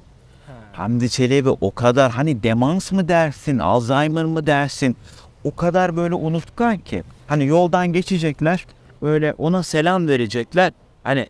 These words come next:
Speaker 2: "Selamun aleyküm" diyecek.
Speaker 1: Onu
Speaker 2: "Aleyküm
Speaker 1: unutuyor.
Speaker 2: selam" demiyor ki kağıda yazmış, cebinden çıkarıp bakıyor diyor ki "Aleyküm selam" diyor. Bunu uyguluyor. Geliyor, uyguluyor. Yedi sabah namazı, yedi tane siyah üzüm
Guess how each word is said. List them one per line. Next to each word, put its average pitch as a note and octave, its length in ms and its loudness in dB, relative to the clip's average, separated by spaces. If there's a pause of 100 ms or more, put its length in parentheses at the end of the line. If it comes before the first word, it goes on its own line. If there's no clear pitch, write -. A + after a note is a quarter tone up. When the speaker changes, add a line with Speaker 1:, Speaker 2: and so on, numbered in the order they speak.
Speaker 2:
"Selamun D3 540 0
aleyküm" D#3+ 520 -2
diyecek. F2+ 260 -6
Speaker 1:
Onu - 80 -4
Speaker 2:
"Aleyküm F#3+ 320 2
Speaker 1:
unutuyor. E3+ 320 2
Speaker 2:
selam" D#3+ 300 -2
demiyor F3 380 0
ki G3+ 140 -4
kağıda D#3 380 0
yazmış, D3 360 -2
cebinden C#3+ 400 -2
çıkarıp C#3 440 -4
bakıyor D#3 260 0
diyor - 120 -4
ki - 80 0
"Aleyküm C3 520 0
selam" C#3 500 0
diyor. F2 200 -2 (880)
Bunu C3+ 320 2
uyguluyor. E2+ 560 0 (340)
Geliyor, F2+ 440 -2 (500)
uyguluyor. F#2+ 540 2 (760)
Yedi A#2+ 300 0
sabah G2+ 400 0
namazı, E2 580 -4
yedi C#3 260 0
tane G2+ 500 0
siyah A#2 460 -6
üzüm G#2+ 120 -8